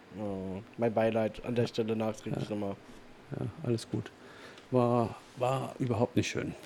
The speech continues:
Speaker 2: definitiv
Speaker 1: Kann ich mir
Speaker 2: nicht.
Speaker 1: vorstellen,
Speaker 2: Und
Speaker 1: wenn,
Speaker 2: jetzt
Speaker 1: wenn, wenn du, wenn du so mal, mal so, so ein, ich hab ja den Hund auch noch kennengelernt, wenn du so einen Freund fürs ganze Leben hast, äh, oder halt für das Leben des Hundes, äh, dann ist das halt schon, als ob halt immer mal,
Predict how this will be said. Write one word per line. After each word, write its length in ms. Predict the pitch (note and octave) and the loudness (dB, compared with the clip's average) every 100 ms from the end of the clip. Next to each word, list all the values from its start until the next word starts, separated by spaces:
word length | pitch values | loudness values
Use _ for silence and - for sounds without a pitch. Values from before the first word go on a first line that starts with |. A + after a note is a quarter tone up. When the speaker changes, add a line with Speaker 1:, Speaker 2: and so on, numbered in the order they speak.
| - | -2
Speaker 2:
definitiv 380 | - G#2+ F#2+ A2 | 2 2 4 6
Speaker 1:
Kann 100 | D#3 | 6
ich 140 | D#3+ | 8
mir 60 | D#3+ | 6
Speaker 2:
nicht. 100 | - | 10
Speaker 1:
vorstellen, 360 | D#3 D3+ D3 | 10 10 8
Speaker 2:
Und 60 | C#3+ | 10
Speaker 1:
wenn, 80 | C#3+ | 8
Speaker 2:
jetzt 80 | C3+ | 8
Speaker 1:
wenn, 200 | C#3 C3+ | 6 8
wenn 160 | C3+ | 8
du, 240 | C#3 C3 B2+ | 6 6 6
wenn 100 | C#3 | 8
du 100 | C#3 | 8
so 120 | B2+ | 8
mal, 160 | C3 B2+ | 8 8
mal 200 | B2+ B2 | 8 6
so, 160 | B2+ | 2
so 120 | A#2+ B2+ | 2 2
ein, 300 | B2+ B2+ - | 2 0 -4
ich 120 | A#2+ | -2
hab 140 | A#2+ C3 | 2 2
ja 80 | |
den 180 | A#2 B2 | 4 4
Hund 160 | C3+ A2 | 4 4
auch 120 | C3+ | 6
noch 160 | C#3 - | 6 4
kennengelernt, 600 | B2+ C3+ B2 A#2 C3 A#2+ | 2 4 2 4 2 2
wenn 80 | |
du 60 | B2 | 2
so 100 | A#2+ | 4
einen 100 | B2+ | 2
Freund 300 | A#2 A#2+ C#3+ | 4 4 4
fürs 220 | C#3 B2+ | 4 2
ganze 240 | - B2 B2 | 4 2 4
Leben 320 | A#2+ C3 A#2+ | 4 4 4
hast, 400 | G#2+ B2+ - - - - - - - - | 4 2 -2 -10 -18 -18 -18 -18 -14 2
äh, 360 | A#2+ A#2 A#2 | 8 8 8
oder 220 | G#2+ A2 A2+ | 6 2 0
halt 140 | A#2 - - - | 0 -6 -20 -8
für 140 | A#2 G2 - | -4 -4 -2
das 340 | G#2 - - | -6 -4 -4
Leben 220 | A#2 B2 A#2+ | 0 2 2
des 180 | A2 | 2
Hundes, 440 | C#3 C3+ B2 C3+ - | 4 6 6 4 4
äh, 260 | A#2+ A#2 A2+ | 4 4 2
dann 200 | A2 A2+ | 0 -2
ist 180 | A#2 | -2
das 180 | A2 G#2+ | -6 -2
halt 220 | A2 A2 | 0 0
schon, 320 | - A2+ A2+ F#2+ | 0 0 2 0
als 180 | G#2 | 0
ob 160 | A2 - | -4 -2
halt 220 | A2+ G#2 | 0 0
immer 160 | A2 A2 | 2 2
mal, 280 | A2 A2 | 2 0